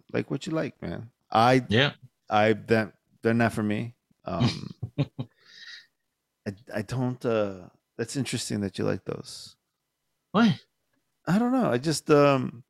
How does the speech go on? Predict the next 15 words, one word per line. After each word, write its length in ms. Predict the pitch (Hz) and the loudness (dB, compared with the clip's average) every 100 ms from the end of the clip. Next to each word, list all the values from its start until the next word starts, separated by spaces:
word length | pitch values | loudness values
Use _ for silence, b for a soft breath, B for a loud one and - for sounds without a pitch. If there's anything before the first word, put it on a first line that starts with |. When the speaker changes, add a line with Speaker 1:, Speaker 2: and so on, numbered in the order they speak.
| B B B | B B B
Speaker 1:
it's 200 | 151 - | -2 2
not 140 | 214 | 4
something 360 | 233 196 208 202 | 2 0 0 2
I, 320 | 208 208 202 | 2 2 2
uh, 260 | 202 202 202 | 0 0 0
gravitated 640 | 196 196 170 147 127 113 | 0 0 0 2 2 0
to. 200 | - 110 - | -2 -2 4
I, 160 | 180 | 6
I'm 160 | 175 208 | 6 6
not 160 | 247 208 | 6 6
really 280 | 220 208 | 6 8
a 60 | 185 | 8
big 240 | 151 180 | 8 4
sweets 300 | 143 175 160 | 4 -2 -2
person. 440 | - 123 - 113 | 0 0 2 -4